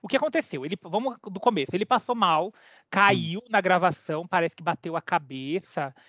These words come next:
Speaker 1: E aí, por isso que so-, socorreram ele, né?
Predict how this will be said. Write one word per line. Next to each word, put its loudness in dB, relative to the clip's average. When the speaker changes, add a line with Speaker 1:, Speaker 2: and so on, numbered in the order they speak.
Speaker 1:
E 0
aí, 2
por -10
isso -8
que -4
so-, -8
socorreram -2
ele, 0
né? 0